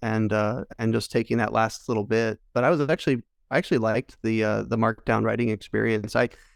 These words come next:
uh, I remember you kinda had to talk me into it 'cause I didn't even know it existed at the <laughs> time. Uh, when I had first reached out to you guys, uh, after I'd gotten the, the author membership, which I'm, you know, very happy with,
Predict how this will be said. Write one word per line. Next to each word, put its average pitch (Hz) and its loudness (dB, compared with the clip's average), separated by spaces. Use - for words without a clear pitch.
uh, 120 2
I 127 2
remember 156 4
you 139 4
kinda 156 2
had 131 0
to - -20
talk 143 2
me 156 -6
into 160 0
it 113 0
'cause 127 -2
I 127 4
didn't 131 2
even 120 2
know 120 0
it 113 -4
existed 120 -2
at 113 -2
the 123 -2
<laughs> - -
time. 151 0
Uh, 127 0
when 131 0
I 123 2
had 123 -2
first - -2
reached 139 -2
out 127 2
to 131 2
you 113 0
guys, 113 -2
uh, 113 2
after 120 0
I'd 113 2
gotten 113 0
the, 107 -2
the 104 0
author 117 0
membership, 110 -2
which 120 -4
I'm, 117 0
you 120 0
know, 110 4
very 113 0
happy 117 -4
with, 113 0